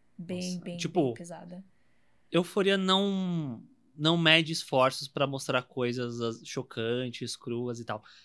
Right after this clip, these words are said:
Speaker 2: Mas esse foi o momento que, quando aconteceu, eu lembro que eu fiquei, "Porra?"
Speaker 1: Sim,
Speaker 2: Tipo,
Speaker 1: eu
Speaker 2: porque é,
Speaker 1: também.
Speaker 2: é muito, é muito forte, né?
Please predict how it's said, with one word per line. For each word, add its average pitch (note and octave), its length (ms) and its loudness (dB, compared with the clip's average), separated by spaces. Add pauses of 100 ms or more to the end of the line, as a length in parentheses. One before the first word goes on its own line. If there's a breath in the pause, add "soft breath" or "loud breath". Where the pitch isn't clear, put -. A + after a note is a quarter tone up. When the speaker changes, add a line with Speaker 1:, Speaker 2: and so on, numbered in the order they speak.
(120)
Speaker 2:
Mas A#2+ 220 -2
esse C3+ 160 0
foi F3 140 -2
o E3+ 40 0
momento D3 460 -2
que, - 200 -12
quando C#3+ 240 -6
aconteceu, C3+ 1000 -4
eu B2 520 0
lembro B2+ 200 2
que D3+ 60 -2
eu C#3+ 40 -10
fiquei, - 240 -6 (340)
"Porra?" G3 480 -4 (640)
Speaker 1:
Sim, - 180 -2
Speaker 2:
Tipo, F#3 180 0
Speaker 1:
eu D3 40 2
Speaker 2:
porque C#3+ 220 2
é, E3+ 40 6
Speaker 1:
também. F#3 240 4
Speaker 2:
é G3 40 4
muito, F3 840 2
é D3 80 4
muito F3+ 420 2
forte, C3+ 600 2
né? A2+ 240 -6